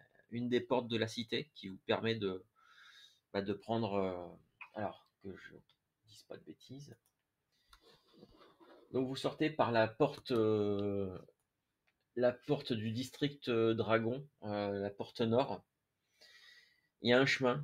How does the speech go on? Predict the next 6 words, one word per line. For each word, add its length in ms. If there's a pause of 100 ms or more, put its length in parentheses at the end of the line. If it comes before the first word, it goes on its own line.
qui 840
ensuite, 460
euh, 140
le 520
serpente 520
entre 600